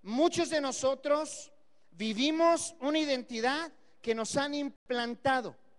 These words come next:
en la escuela, en la casa, a través de los medios de comunicación, en los libros, en fin. Empezamos a ver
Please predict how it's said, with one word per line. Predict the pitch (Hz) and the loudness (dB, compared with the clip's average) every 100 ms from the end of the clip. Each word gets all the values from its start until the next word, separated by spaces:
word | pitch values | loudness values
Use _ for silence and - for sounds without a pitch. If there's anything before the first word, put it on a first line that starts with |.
| - - - - - - - - - | -20 -20 -20 -20 -20 -20 -20 -20 -20
en | - 180 | -10 -6
la | |
escuela, | 180 - 247 269 285 277 - - - - - - - - | -6 6 8 8 2 -4 -18 -20 -20 -20 -20 -20 -20 -14
en | - 202 | -8 -2
la | 185 | 0
casa, | 247 262 - 285 262 - - - - - - - - - - - | 2 0 2 -2 -2 -12 -20 -20 -20 -20 -20 -20 -20 -20 -18 -8
a | 208 | -2
través | 240 240 220 | 2 2 2
de | |
los | 247 190 | 0 0
medios | 226 233 254 | -2 0 -2
de | 226 | -4
comunicación, | - 220 208 202 208 - 240 269 285 - - - - | -4 -4 -4 -6 -6 -2 -2 -4 -10 -20 -20 -20 -6
en | 214 | -4
los | 220 208 | -2 -2
libros, | 220 277 285 302 - | -2 0 0 -2 -2
en | 254 | -2
fin. | 302 359 - - - - - | 0 -2 -4 -20 -20 -20 -8
Empezamos | 233 277 254 330 349 | -4 -2 2 2 2
a | 285 | 0
ver | 269 311 | 0 0